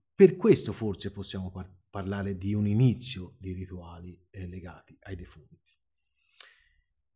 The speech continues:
Sarebbe quindi confermato archeologicamente che il momento in cui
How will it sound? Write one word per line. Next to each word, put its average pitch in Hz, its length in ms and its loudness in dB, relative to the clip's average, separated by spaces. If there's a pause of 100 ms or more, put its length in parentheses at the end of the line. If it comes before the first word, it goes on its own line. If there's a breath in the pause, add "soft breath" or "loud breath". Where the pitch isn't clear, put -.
(140)
Sarebbe 233 460 6
quindi 127 400 6
confermato 117 960 2
archeologicamente 98 1400 -4
che - 120 -2
il 185 220 4
momento 226 600 4
in 123 160 4
cui 104 680 2